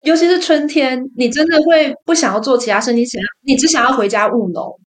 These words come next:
你就只想要在你的小花园或者你的，就是植物的 zone 里面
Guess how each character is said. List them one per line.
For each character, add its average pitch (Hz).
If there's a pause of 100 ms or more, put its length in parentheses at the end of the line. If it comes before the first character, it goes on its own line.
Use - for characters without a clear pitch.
(260)
你 269
就 320
只 233
想 214
要 240
在 240
你 202
的 185
小 180
花 208
园 190
或 208
者 214
你 196
的， 165 (240)
就 214
是 226
植 190
物 220
的 190
zone 190
里 156
面 175